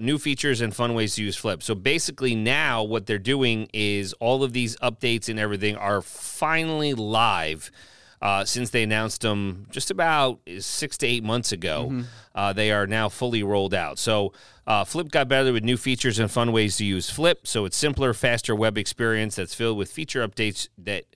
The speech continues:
Speaker 1: uh, all of the, uh, teachers and educators have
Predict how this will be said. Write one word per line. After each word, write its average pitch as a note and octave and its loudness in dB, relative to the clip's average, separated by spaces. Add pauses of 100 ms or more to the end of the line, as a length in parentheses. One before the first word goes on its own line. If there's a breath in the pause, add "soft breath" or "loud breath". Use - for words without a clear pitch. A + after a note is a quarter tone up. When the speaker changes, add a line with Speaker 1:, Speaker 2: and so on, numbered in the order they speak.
Speaker 1:
uh, F#2+ -2
all A#2 2
of G2+ -2
the, G2+ 0
uh, F2+ 0
teachers A#2 2
and G2 2
educators G#2 0 (360 loud breath)
have A2+ -2